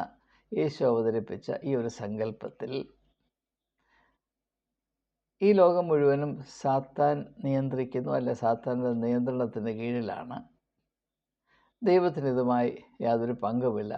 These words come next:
ഒരു അധികാരവുമില്ല എന്ന ഒരു കാഴ്ചപ്പാട്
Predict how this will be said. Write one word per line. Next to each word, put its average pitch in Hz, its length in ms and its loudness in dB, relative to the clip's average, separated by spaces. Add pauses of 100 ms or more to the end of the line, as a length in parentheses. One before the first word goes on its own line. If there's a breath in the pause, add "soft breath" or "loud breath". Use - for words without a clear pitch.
ഒരു 123 140 -6
അധികാരവുമില്ല 117 880 -2 (960 soft breath)
എന്ന 196 420 2 (180)
ഒരു 156 240 0
കാഴ്ചപ്പാട് - 1080 -4